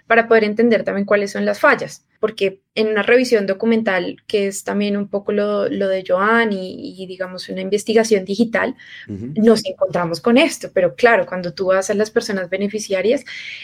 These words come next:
Speaker 1: tienen un total desconocimiento de qué pasa con su información una vez que les han hecho la encuesta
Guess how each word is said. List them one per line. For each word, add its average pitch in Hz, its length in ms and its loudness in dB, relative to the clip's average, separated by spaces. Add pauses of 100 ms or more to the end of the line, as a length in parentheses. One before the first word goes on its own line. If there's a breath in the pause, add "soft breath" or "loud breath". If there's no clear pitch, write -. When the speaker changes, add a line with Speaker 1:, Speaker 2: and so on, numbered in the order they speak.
(180 loud breath)
Speaker 1:
tienen 214 320 6
un 214 100 0
total 226 360 6
desconocimiento 226 800 2
de 196 120 0
qué - 120 -4
pasa 185 300 -2
con 196 140 -6
su 196 80 -4
información 208 800 -2 (120)
una 220 320 2
vez 214 260 4
que - 140 -2
les 208 200 0
han 180 100 -4
hecho 170 260 -6
la 190 100 -2
encuesta 185 580 -2